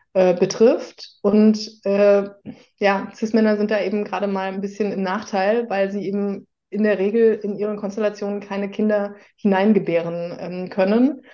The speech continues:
Und, äh, das scheint doch für manche Politiker, äh, schwer auszuhalten zu sein. Und da gibt's so einen Reflex irgendwie, wir müssen jetzt aber auch was für die Väter,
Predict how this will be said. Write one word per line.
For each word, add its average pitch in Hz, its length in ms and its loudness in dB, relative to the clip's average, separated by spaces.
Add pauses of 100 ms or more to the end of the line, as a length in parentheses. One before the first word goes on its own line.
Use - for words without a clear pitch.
(400)
Und, 208 400 4
äh, 196 160 2
das 202 180 -2
scheint 226 240 0
doch 240 140 0
für - 100 -6
manche 214 300 -4
Politiker, 220 880 -2
äh, 202 220 -4
schwer 202 360 -4
auszuhalten 185 720 -6
zu 185 160 -8
sein. 180 340 0
Und 202 160 -2
da 196 80 4
gibt's 214 260 -4
so 233 120 0
einen 214 100 4
Reflex 214 480 -2
irgendwie, 208 240 -4
wir 214 80 2
müssen 220 240 0
jetzt 226 140 0
aber 202 200 -4
auch 208 140 -6
was 214 140 -6
für 226 120 -6
die 190 140 -6
Väter, 214 640 -2